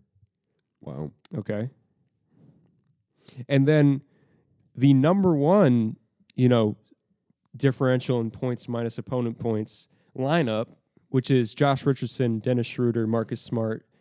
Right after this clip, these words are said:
Speaker 2: Tatum, and Williams. Notice only one big has only
Speaker 1: Hmm.
Speaker 2: played thirty-nine point two four minutes. Right?
Speaker 1: That's interesting.
Speaker 2: So I, I have no confidence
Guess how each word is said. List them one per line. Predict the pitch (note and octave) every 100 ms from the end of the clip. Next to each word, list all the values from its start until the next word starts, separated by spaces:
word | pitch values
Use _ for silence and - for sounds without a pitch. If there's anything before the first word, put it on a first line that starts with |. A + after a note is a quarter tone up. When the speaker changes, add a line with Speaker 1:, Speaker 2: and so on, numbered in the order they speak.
| _
Speaker 2:
Tatum, | C3 B2 A#2+ A2+
and | G#2+
Williams. | B2+ C#3+ A2+ G#2 A2 - _ _ _ _
Notice | A#2+ B2 C3+ A2+ - - _ _
only | C3 B2+ A2+
one | A2+ B2+
big | G#2+ A#2 B2 G#2 B2+ C#3 _ _ _ _ _ _ _ _ _ _ _ _ _ -
has | C#3 -
only | D3 E3+ E3+
Speaker 1:
Hmm. |
Speaker 2:
played | - D#3+ E3+ A#2+ A2
thirty-nine | - C#3 C#3 C#3 C3+
point | B2+ C3 B2
two | - C3+
four | B2 A#2+ A#2
minutes. | G#2+ F#2+ - - - _ _ _ _ _ _ _ _ _ _ _ _ _ _
Right? | - A#2 C#3+ -
Speaker 1:
That's | F#2 -
interesting. | G2 B2 - - F2 D#2+ E2 _ _ _ _
Speaker 2:
So | - C#3+ C#3+ C3+ C#3 _ _ _ _ _ _ _ _ -
I, | C#3 D3+
I | D3
have | E3 F3
no | F3 E3
confidence | D#3+ C#3 B2 A2+ A2 G2 -